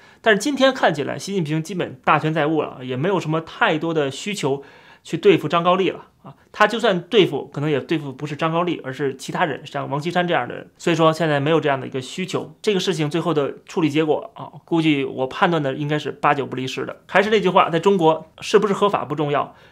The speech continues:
是不是啊某些人的权益被侵犯了也不重要，最重要的是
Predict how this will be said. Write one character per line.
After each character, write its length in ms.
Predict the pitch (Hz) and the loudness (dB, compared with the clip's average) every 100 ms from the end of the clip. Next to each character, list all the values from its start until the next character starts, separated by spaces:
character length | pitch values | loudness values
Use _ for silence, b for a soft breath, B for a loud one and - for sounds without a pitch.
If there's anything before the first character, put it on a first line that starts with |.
| b b | b b
是 240 | - 254 | -4 2
不 160 | 196 190 | 4 4
是 300 | 190 170 117 | 4 2 2
啊 120 | 127 - | -2 -6
某 220 | 139 139 | -4 -2
些 260 | 180 175 151 | 2 2 2
人 320 | 151 147 165 | 2 2 2
的 220 | 165 117 | 2 2
权 340 | - 147 139 | -2 0 0
益 220 | 180 151 - | 0 -4 -4
被 140 | 180 147 | -4 -4
侵 280 | - 202 | -2 0
犯 180 | 202 165 | 2 0
了 220 | 131 - - _ _ _ | 0 -10 -20 _ _ _
也 140 | 131 | -8
不 80 | 123 | -4
重 160 | 156 143 | -2 -2
要， 220 | 135 - | -4 -8
最 140 | - 254 | -2 2
重 100 | 208 | 6
要 120 | 190 | 6
的 120 | 131 | 6
是 280 | 127 151 | 2 0